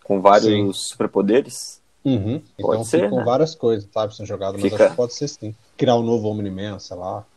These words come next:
Speaker 2: sabe?
Speaker 1: Pode ser.
Speaker 2: Talvez seja isso. Né? Ou ele está por trás do,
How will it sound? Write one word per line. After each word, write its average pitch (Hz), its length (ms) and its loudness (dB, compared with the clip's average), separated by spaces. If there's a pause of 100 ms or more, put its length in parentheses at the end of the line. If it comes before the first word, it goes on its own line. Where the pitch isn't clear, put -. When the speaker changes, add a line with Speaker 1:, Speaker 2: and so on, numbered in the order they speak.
Speaker 2:
sabe? 90 260 -14 (320)
Speaker 1:
Pode - 300 -4
ser. - 160 -2
Speaker 2:
Talvez 95 200 -10 (440)
seja 110 220 -8
isso. 107 420 -12 (300)
Né? 92 120 -14
Ou 107 140 0
ele 117 100 2
está 104 200 -6
por 107 160 -14
trás 101 420 -6
do, 87 320 -18